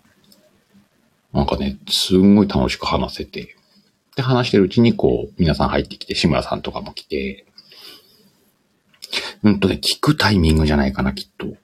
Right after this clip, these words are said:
聞くというか、誰が今一番話したいかな、みたいなのが、こう、三人で話してて、多分三人とも気使ってんだよね、きっと。この気使える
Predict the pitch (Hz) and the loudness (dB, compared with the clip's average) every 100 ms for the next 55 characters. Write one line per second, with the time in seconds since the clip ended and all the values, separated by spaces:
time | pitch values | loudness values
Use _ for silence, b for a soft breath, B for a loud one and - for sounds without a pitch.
0 | _ - - - - 71 64 - 58 - | _ -14 -6 -2 2 2 0 -2 -4 -4
1 | _ _ _ - 156 160 120 87 78 67 | _ _ _ -4 -2 2 2 2 2 0
2 | 65 - 82 80 - 80 80 - - 95 | -2 0 0 0 -2 -2 -2 -4 -2 0
3 | 85 - 73 82 76 73 71 65 67 67 | 0 0 2 2 0 -2 -2 0 0 2
4 | 73 - - _ - - - 107 127 135 | 0 -2 -10 _ -14 -8 -2 2 2 4
5 | 107 - 76 - - 71 - 98 92 107 | 2 2 -2 -2 -2 -4 0 0 0 0
6 | 113 120 117 139 98 - 92 87 - 95 | 2 2 2 0 0 2 2 2 -2 -4
7 | - 80 - 67 69 - - - _ _ | 0 -2 -2 -6 -8 -12 -18 -20 _ _
8 | _ _ _ _ _ _ - - - _ | _ _ _ _ _ _ -20 -20 -20 _
9 | 208 _ _ _ _ _ _ _ _ _ | -20 _ _ _ _ _ _ _ _ _
10 | _ _ _ _ B B B - 76 73 | _ _ _ _ B B B -6 -2 -2
11 | - - 110 107 - 87 78 69 65 | -2 2 2 2 -2 0 2 0 -2